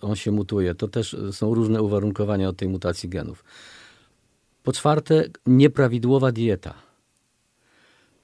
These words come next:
Infekcje i przewlekłe stany zapalne. Tutaj chciałbym zwrócić uwagę na, na, na ten, na ten czynnik.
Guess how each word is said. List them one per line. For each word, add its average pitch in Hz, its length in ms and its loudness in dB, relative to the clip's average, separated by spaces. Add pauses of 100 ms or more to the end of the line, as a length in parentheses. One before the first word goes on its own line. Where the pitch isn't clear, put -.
(160)
Infekcje 180 600 2
i 135 120 0
przewlekłe 151 500 2
stany 143 300 2
zapalne. 113 460 2
Tutaj 147 240 -2
chciałbym 139 340 2
zwrócić 127 360 -6
uwagę 131 260 2
na, 127 120 2
na, 131 240 0
na 135 200 0
ten, 139 240 0
na 139 120 2
ten 127 320 2
czynnik. 87 580 -2